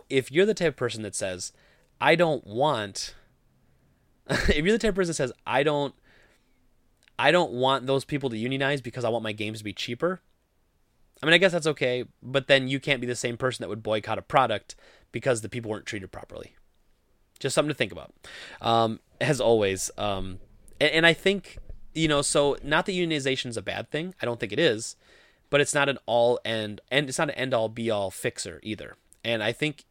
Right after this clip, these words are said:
if you look at other industries and how they handle this, they've been around longer, they're working through this. The more time you put into an industry, the more, the more collateral you have, the more, the more pull you have. In the industry.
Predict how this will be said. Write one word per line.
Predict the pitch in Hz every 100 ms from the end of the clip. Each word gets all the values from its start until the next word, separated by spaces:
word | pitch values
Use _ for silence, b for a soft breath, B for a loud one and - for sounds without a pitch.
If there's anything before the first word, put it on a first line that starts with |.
| _ _ _ _ _
if | 135
you | 143 135
look | -
at | 190
other | 127 135
industries | 113 120 - 123
and | 113
how | 113
they | 98
handle | 107 110 135
this, | 180 - B B B
they've | -
been | 147
around | 143 110 127
longer, | 135 139 143 139
they're | 107
working | 113 123 110
through | 101 107 110
this. | 156 - - B B B
The | 123
more | 143
time | - 170
you | 180
put | 180
into | 165 156
an | 107
industry, | 127 127 131 127 -
the | 113
more, | 107 117 113 107 - b b b _
the | 135
more | 139 147
collateral | - 120 104 104 104
you | 101 104
have, | 98 90 107
the |
more, | 117 120 113 110 b b _
the | 127
more | 147 135 123
pull | - 175 180 131
you | 104
have. | 107 85 - - - - _ _ _ b b _ _ -
In | 127
the | 131
industry. | 110 - 73